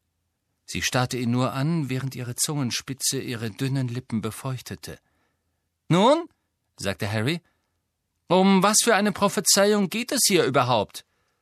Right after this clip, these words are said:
Er wusste nichts anderes zu tun, als weiterzureden. Nevilles Arm war gegen seinen gepresst,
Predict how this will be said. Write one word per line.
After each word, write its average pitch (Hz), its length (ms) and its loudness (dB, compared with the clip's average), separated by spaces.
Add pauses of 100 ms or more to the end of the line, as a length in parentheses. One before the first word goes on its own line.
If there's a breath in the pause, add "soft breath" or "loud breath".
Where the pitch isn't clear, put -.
(1200)
Er 101 140 -2
wusste 104 320 0
nichts 110 320 -2
anderes 110 360 -4
zu - 160 -4
tun, 110 280 -4
als 104 200 -2
weiterzureden. 90 720 -8 (1080)
Nevilles 113 440 0
Arm 131 360 -2
war 120 160 -4
gegen 117 260 -4
seinen 120 340 0
gepresst, - 580 -6